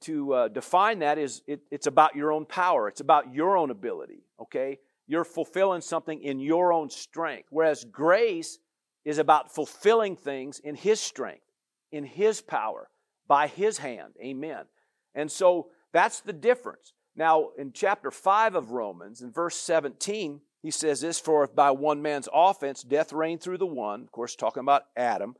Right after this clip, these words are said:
"much more those who receive the abundance of grace and of the gift of righteousness will reign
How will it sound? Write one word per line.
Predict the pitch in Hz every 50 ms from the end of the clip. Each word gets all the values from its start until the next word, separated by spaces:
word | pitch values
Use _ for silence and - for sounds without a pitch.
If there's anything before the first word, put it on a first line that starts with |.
| _ _ _ _ _ _
"much | - 175 208 - -
more | 175 185 180
those | 160 175 180 185 - -
who | 147
receive | 135 143 135 - - 180 202 214 175 147
the | 139 143
abundance | 131 113 104 147 151 165 180 185 170 - -
of | 165 151 123
grace | 120 131 117 110 104 107 120 131 - - - _ _ _ _ _ _ _ _ _
and | 135 147 143
of | 135 117
the | 131 123
gift | 117 104 120 165 208 214 - -
of | 180 143 135
righteousness | 151 160 160 175 190 185 - 120 - - 131 123 120
will | - 131 139 135 131
reign | 131 131 127 139 160 185 214 214 190 156 143 139 143 143 139